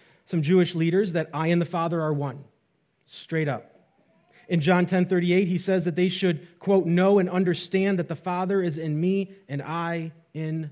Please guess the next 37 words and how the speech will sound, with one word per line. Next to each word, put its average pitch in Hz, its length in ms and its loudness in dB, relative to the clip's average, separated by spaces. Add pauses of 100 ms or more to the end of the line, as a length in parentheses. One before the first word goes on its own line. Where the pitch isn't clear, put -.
(140)
the 135 120 -12
Father." - 440 -14 (880)
And 135 100 -6
then 139 140 -2
in 135 120 -4
John 151 460 -4 (120)
eight 147 340 -8 (280)
nineteen, 160 720 -6 (340)
Jesus 139 400 -6
rebukes 139 440 -8
his 131 160 -10
critics - 600 -12 (380)
and 131 140 -8
says, 127 320 -4
"You 151 120 -2
know 147 260 0
neither 135 260 -4
me 143 420 -4
nor 127 140 -10
my 117 160 -10
Father. 131 480 -10 (380)
If 143 180 -8
you 170 140 2
knew 190 240 6
me, 123 300 -2 (240)
you 143 180 -2
would 147 140 0
know 131 160 -4
my 123 120 -8
Father 127 380 -10
also." 143 440 -6
So 151 180 -12
this 214 220 -2
is 233 120 -10
an 233 120 -2
ongoing 170 600 -2
theme 139 500 -8